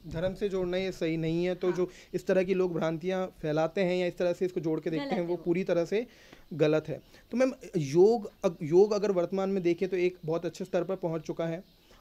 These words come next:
Speaker 1: और तो मैम, परंतु वर्तमान में हम, जैसे आपने खुद ने कहा कि आजकल तनाव बहुत ज़्यादा बढ़ चुका है,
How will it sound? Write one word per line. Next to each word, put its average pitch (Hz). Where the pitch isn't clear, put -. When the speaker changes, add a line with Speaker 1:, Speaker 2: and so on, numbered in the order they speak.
Speaker 1:
और 175
तो 214
मैम, 233
परंतु 208
वर्तमान 220
में 226
हम, 208
जैसे 185
आपने 196
खुद 196
ने 190
कहा 190
कि 196
आजकल 180
तनाव 165
बहुत 160
ज़्यादा 165
बढ़ 156
चुका 156
है, 156